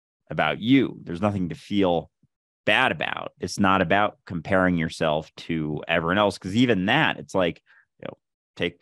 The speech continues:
sports team, for example. It's just one aspect of your life as well, but we put so much weight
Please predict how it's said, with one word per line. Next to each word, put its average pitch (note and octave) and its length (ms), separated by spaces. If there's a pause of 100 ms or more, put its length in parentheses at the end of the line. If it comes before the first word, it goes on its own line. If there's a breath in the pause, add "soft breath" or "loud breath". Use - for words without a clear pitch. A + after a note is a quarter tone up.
sports G#2 420
team, F2 200
for D#2+ 140
example. A2+ 340
It's - 80
just D3+ 200
one B2 560
aspect F#2+ 720 (120)
of E2+ 300
your E2+ 140
life - 600 (320)
as F2+ 200
well, D3 260
but E2+ 120
we G2+ 140
put - 240
so A2+ 220
much G2 340
weight A#2 360